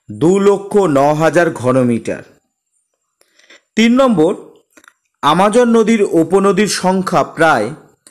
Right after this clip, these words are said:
এক হাজারেরও বেশি। এই উপনদীগুলো বেশ দীর্ঘ।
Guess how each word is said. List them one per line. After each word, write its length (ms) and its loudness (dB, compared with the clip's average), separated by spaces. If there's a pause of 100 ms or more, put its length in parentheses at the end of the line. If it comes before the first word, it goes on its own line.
(140)
এক 360 0
হাজারেরও 500 2
বেশি। 480 -4 (640)
এই 320 0
উপনদীগুলো 1080 0
বেশ 340 0
দীর্ঘ। 360 -2